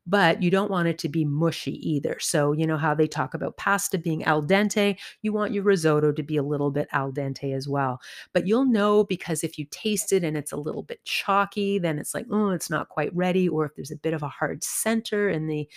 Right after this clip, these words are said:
in the middle of the grain of rice, then it's not ready yet. So just keep adding. And you might add stock in smaller increments the closer you get to it being done. Also, the risotto, when you're getting ready to finish it, it should be slightly more runny than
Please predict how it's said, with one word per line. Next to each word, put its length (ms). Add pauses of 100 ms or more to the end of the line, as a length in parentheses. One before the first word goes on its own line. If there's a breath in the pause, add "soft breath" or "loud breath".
(260 loud breath)
in 140
the 60
middle 280
of 140
the 60
grain 340
of 120
rice, 340
then 220
it's 200
not 260
ready 220
yet. 240
So 100
just 300
keep 260
adding. 380 (260 loud breath)
And 160
you 60
might 260
add 220
stock 400
in 80
smaller 640
increments 500
the 100
closer 500
you 140
get 260
to 120
it 140
being 280
done. 360 (1800 loud breath)
Also, 360
the 120
risotto, 600
when 240
you're 100
getting 220
ready 200
to 80
finish 540
it, 220
it 120
should 220
be 120
slightly 760
more 320
runny 540
than 140